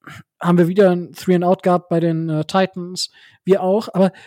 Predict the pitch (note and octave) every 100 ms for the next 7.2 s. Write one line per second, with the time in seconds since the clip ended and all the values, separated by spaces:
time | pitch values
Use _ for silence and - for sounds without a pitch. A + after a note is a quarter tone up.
0 | _ _ - D#3+ G3+ A3 F3 G3 G3+ -
1 | - - A3 A#3+ A3+ E3 G3 F3 F3 A3
2 | F3+ - E3+ D#3+ D3+ D3+ E3 D#3+ E3 F#3
3 | A3 - C#4 C#4+ C4+ - G3+ A3+ G#3 F#3
4 | - B3 - G#3 F#3+ G3+ G#3 F3+ F3+ F#3+
5 | F3+ D#3 D#3+ F3+ F3 - - - E3+ -
6 | E3+ F3 D3+ D3+ D#3+ D#3+ D3 E3 - C3
7 | B2+ A#2